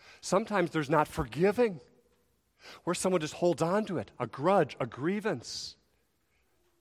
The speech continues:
They don't let go. Sometimes friendships end because people don't mind their own business. Proverbs twenty-six seventeen.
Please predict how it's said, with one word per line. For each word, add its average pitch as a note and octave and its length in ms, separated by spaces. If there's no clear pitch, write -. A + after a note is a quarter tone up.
They D3 80
don't D3 140
let C3+ 180
go. D3 360
Sometimes D#3+ 600
friendships C#3 600
end B2 220
because A#2 220
people B2 300
don't A2+ 200
mind G#2 240
their G2 140
own G2 80
business. D#2 580
Proverbs G2+ 400
twenty-six F#2+ 560
seventeen. E2 480